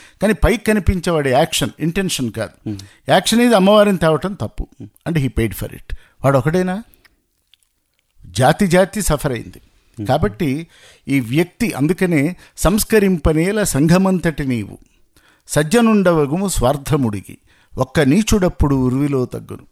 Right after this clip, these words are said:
Speaker 1: అని పెద్దల మాట. అంటే ఈ సంస్కారం ఎక్కడి నుంచి రావాలి? వీళ్ళ యువత, ఆ, సత్యసాయి భగవానుడి ఆదర్శాలలో నుంచి కాసేపు మాట్లాడుకున్నట్లయితే వ్యక్తి నిర్మాణం పటిష్టంగా జరగాలి.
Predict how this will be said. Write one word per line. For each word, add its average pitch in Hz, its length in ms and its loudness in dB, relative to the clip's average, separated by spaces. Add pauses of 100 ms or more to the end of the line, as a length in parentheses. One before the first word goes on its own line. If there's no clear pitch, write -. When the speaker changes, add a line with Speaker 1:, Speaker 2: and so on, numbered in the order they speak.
(120)
Speaker 1:
అని 170 120 -8
పెద్దల 135 340 -6
మాట. 117 300 -6 (600)
అంటే 185 280 2
ఈ 160 360 -2
సంస్కారం 160 840 2 (240)
ఎక్కడి 202 240 -4
నుంచి 202 260 -2
రావాలి? 139 420 0
వీళ్ళ 123 220 -2
యువత, 139 360 -2 (760)
ఆ, 120 180 0
సత్యసాయి 190 640 2
భగవానుడి 160 680 2
ఆదర్శాలలో 143 840 2
నుంచి 135 400 -4 (140)
కాసేపు 131 340 -4
మాట్లాడుకున్నట్లయితే 123 1040 -4 (840)
వ్యక్తి 139 380 0
నిర్మాణం 165 540 2
పటిష్టంగా 120 720 -2
జరగాలి. 113 460 -10